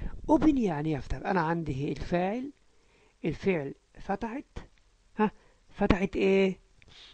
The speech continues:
اللي وقع عليه الفعل. ن-، اللي بي-، حاجة اللي بتقع عليه الفعل بتيجي بعد الفعل على طول. يبقى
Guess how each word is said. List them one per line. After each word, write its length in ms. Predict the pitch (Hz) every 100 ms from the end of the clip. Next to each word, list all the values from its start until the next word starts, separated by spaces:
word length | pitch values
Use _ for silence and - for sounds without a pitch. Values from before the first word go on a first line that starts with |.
| - -
اللي 140 | 165 175
وقع 200 | - 175
عليه 220 | 180 190
الفعل. 400 | - 196 190 180 - - - - _ 170
ن-، 120 | 165
اللي 360 | 165 170 175
بي-، 140 | 165 196
حاجة 240 | - 226
اللي 120 | 208
بتقع 280 | - 240 202
عليه 160 | 180 233
الفعل 360 | - 277 269
بتيجي 320 | 185 - 277 214
بعد 180 | 170
الفعل 220 | 170 208 185
على 160 | 147
طول. 180 | 143 131 - - - - - 170
يبقى 360 | 165 170 -